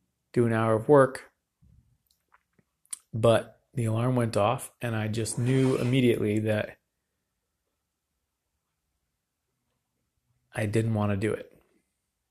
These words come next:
And it wasn't that didn't wanna do it that's kinda like, "Oh, I don't wanna do it," but you kinda know that you should do it. It was the didn't wanna do it with that real clarity that I knew just that I would benefit from the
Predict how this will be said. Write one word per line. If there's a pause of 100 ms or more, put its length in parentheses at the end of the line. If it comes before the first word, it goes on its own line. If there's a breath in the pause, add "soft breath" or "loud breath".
(580 loud breath)
And
it
wasn't
that
didn't
wanna
do
it
that's
kinda
like,
"Oh,
I
don't
wanna
do
it,"
but
you
kinda
know
that
you
should
do
it.
It
was
the
didn't
wanna
do
it (560)
with
that
real
clarity (760)
that
I
knew
just
that
I
would (560)
benefit
from
the